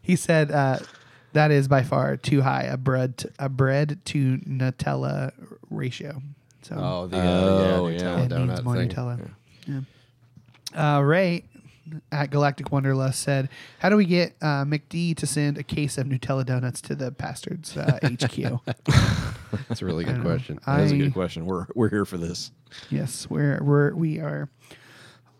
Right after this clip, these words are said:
Speaker 1: with, with mouths wide open. Um,
Speaker 3: Wow.
Speaker 1: we're, we're ready for
Speaker 3: Really?
Speaker 2: Move on,
Speaker 1: Nutella
Speaker 2: Michael.
Speaker 1: donuts. With mouths wide open.
Speaker 3: Really gonna make a Creed reference, huh?
Speaker 1: Yep.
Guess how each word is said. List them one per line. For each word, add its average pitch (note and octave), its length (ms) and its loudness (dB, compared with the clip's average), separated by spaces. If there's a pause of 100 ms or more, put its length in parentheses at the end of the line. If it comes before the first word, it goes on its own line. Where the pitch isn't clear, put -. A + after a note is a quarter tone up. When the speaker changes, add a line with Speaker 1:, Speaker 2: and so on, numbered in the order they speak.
(220)
Speaker 1:
with, C#3+ 260 -2
with - 340 -4
mouths D#3 420 2
wide C#3+ 220 2
open. B2+ 400 -4 (880)
Um, C3 400 -10
Speaker 3:
Wow. C3+ 360 0 (300)
Speaker 1:
we're, D3+ 40 6
we're C#3 80 8
ready C3+ 300 2
for - 120 -16 (160)
Speaker 3:
Really? F#2 340 2
Speaker 2:
Move F#2+ 200 2
on, D#2+ 140 2
Speaker 1:
Nutella D#2+ 200 4
Speaker 2:
Michael. C#2+ 160 -2
Speaker 1:
donuts. D2 260 -4 (540)
With G3+ 200 4
mouths G3 500 2
wide G3 280 6
open. G3 600 4
Speaker 3:
Really A#2 140 6
gonna A2 120 4
make G#2+ 140 6
a F#2+ 60 -2
Creed G#2+ 240 2
reference, F2+ 340 2
huh? G2+ 100 4 (160)
Speaker 1:
Yep. - 180 -2